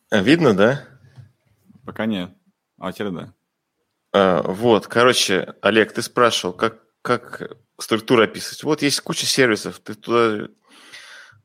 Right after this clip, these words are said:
Speaker 1: э, пишешь json, а он тебе описывает структурку этого json уже сам.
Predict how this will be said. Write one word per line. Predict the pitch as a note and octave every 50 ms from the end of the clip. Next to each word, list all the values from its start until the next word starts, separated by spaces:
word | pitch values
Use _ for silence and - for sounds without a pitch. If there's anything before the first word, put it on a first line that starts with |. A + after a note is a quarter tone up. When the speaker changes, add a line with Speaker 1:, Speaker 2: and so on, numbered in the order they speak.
| - -
Speaker 1:
э, | F#2 F#2 F#2 F#2 F#2 F2+ F2+ F2 D2+ - - -
пишешь | C3 B2+ B2 B2 A2+ G#2 G#2
json, | B2+ B2+ B2 - - E3 F3 F3 D#3 C#3 - -
а | - -
он | A2+ C#3 C#3
тебе | - B2+ B2 A2+ A2 G#2 G#2 - _ _ _ _ _ _ _ _ _ _ _ _ _ _
описывает | - G#2+ - - C3+ - A2+ G#2+
структурку | - - A#2+ A2+ - - - A#2+ G2+ - F#2
этого | F#2 - F#2 F#2
json | F2 F#2+ G2 - - C#3+ D3 C3 G#2+ F#2
уже | F2 F#2 F2+
сам. | - - - F#2 E2+ E2+ E2+ - - -